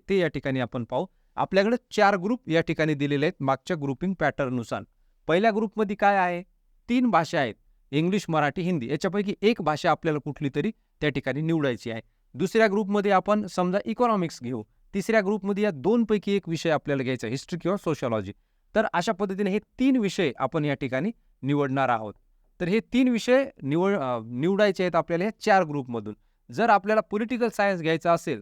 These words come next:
तर इथं हिस्ट्री किंवा सोशिओलॉजी आणि इकॉनॉमिक्स घ्यावं लागेल किंवा आपण मराठी घेऊ शकतो, हिस्ट्री घेऊ शकतो, पॉलिटिकल सायन्स घेऊ शकतो किंवा आपण हिंदी घेऊ शकतो, इकॉनॉमिक्स घेऊ शकतो, पॉलिटिकल सायन्स घेऊ शकतो किंवा आपण इंग्लिश घेऊ शकतो, इकॉनॉमिक्स घेऊ शकतो, सोशिओलॉजी घेऊ शकतो. आता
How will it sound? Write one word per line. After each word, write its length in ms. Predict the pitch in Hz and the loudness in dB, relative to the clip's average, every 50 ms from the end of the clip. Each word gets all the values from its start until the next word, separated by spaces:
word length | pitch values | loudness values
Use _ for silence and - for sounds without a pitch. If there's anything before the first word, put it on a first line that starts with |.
| - - | -6 -6
तर 40 | 165 | -2
इथं 240 | 160 160 170 - 202 | -2 -2 0 0 0
हिस्ट्री 320 | 170 175 170 - - 185 165 | 0 0 -2 -6 -8 -8 -4
किंवा 140 | - 190 185 | -2 0 0
सोशिओलॉजी 500 | - - 165 - - 175 170 175 160 180 | 0 -2 -4 -2 0 0 0 0 0 0
आणि 140 | 180 190 202 | 0 0 0
इकॉनॉमिक्स 400 | 196 - 196 180 170 156 139 131 | 0 0 -2 -2 0 -2 -4 -4
घ्यावं 220 | 123 123 123 120 | -2 -2 -2 0
लागेल 180 | 120 117 113 107 - | -2 -4 -6 -6 -6
किंवा 200 | - 175 196 190 | -2 0 2 4
आपण 220 | 175 175 - 208 208 - _ _ _ _ _ - | 2 2 2 0 -2 -2 _ _ _ _ _ -8
मराठी 380 | 120 131 156 170 196 190 208 214 | -2 2 4 4 4 2 2 0
घेऊ 220 | 175 185 196 202 | 2 2 2 2
शकतो, 440 | - - 196 - _ - 214 214 220 | 2 -2 -4 -4 _ 0 0 0 0
हिस्ट्री 480 | 220 _ _ - 160 156 - - 208 | 0 _ _ -6 -6 -6 -4 -4 -2
घेऊ 180 | 180 175 180 190 | 2 2 2 2
शकतो, 300 | 170 196 180 - - 202 | 2 -2 -4 -2 -4 -4
पॉलिटिकल 420 | - - 196 185 175 190 165 160 | -2 0 -2 0 0 0 0 0
सायन्स 280 | 139 - 151 147 139 120 | 2 2 0 0 0 -2
घेऊ 140 | 110 110 110 | -2 -4 -4
शकतो 320 | - - 110 - - 117 - - | -4 -8 -10 -10 -10 -12 -8 -4
किंवा 280 | - 247 262 247 175 107 - _ _ _ _ - | 0 2 4 4 4 4 2 _ _ _ _ -4
आपण 220 | - 143 160 190 165 | -4 -2 0 0 -2
हिंदी 280 | 147 170 196 214 233 | 0 0 0 0 0
घेऊ 180 | 202 190 202 196 | 2 0 0 0
शकतो, 340 | 175 - 185 - - - - | 0 -2 -4 -4 -2 -2 -2
इकॉनॉमिक्स 520 | - 180 175 190 190 185 190 185 170 - | -2 -2 0 2 2 2 2 0 -2 -2
घेऊ 140 | 160 156 160 | -2 -2 -2
शकतो, 320 | - - 151 - - 180 | -4 -6 -8 -4 -2 -2
पॉलिटिकल 460 | 170 - 170 160 160 147 151 151 147 | -2 0 0 0 0 0 0 -2 -2
सायन्स 300 | 131 - 135 127 127 117 | -2 0 -2 -2 -2 -2
घेऊ 160 | 110 110 110 107 | -4 -4 -4 -4
शकतो 300 | - 113 - - 110 104 - | -6 -8 -10 -10 -14 -10 -4
किंवा 300 | - 208 233 220 180 131 - _ _ _ _ - | 0 2 4 4 4 4 2 _ _ _ _ -6
आपण 220 | - 135 180 175 156 | -4 0 0 2 2
इंग्लिश 320 | 160 180 208 233 233 202 | 2 2 2 2 2 2
घेऊ 160 | 185 190 190 | 2 0 0
शकतो, 380 | 175 - 196 185 _ - 208 202 | 0 0 -2 -2 _ -2 -2 -2
इकॉनॉमिक्स 500 | - 147 - 185 185 180 185 185 165 - | 0 0 0 2 2 2 2 0 -2 -2
घेऊ 160 | 170 151 147 | -4 -4 -4
शकतो, 340 | 147 - 165 143 - - 185 | -4 -4 -6 -6 -4 -6 -8
सोशिओलॉजी 480 | - - 160 151 - 151 139 131 120 110 | -4 -2 -2 -2 0 0 0 0 0 0
घेऊ 180 | 107 110 104 | -4 -4 -6
शकतो. 320 | 98 - 117 95 _ - 117 | -6 -8 -10 -10 _ -4 -2
आता 200 | 123 160 226 | 2 4 4